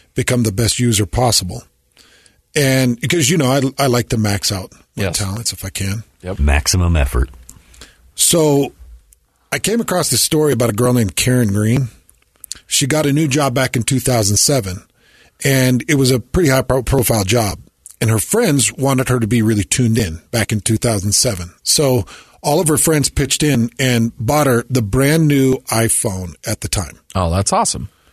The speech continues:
Speaker 1: It was the iPhone, let's see.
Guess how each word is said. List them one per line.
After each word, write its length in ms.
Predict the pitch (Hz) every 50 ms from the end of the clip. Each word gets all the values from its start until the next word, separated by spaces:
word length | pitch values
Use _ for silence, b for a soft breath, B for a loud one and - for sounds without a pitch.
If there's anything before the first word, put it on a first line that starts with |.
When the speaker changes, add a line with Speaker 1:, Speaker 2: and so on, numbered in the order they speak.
| b b b b b b b b b b b b b b b b b b b b _ _ _ _ _ _
Speaker 1:
It 240 | - 147 151 - -
was 640 | 147 147 151 147 139 131 123 113 - - - - - _ _
the 520 | - 135 113 131 131 127 123 120 117 117 117 - _ -
iPhone, 1300 | - 131 147 160 165 147 - - - - - 165 156 151 151 151 147 147 147 143 143 135 135 - - -
let's 120 | 101 -
see. 340 | - - - - - -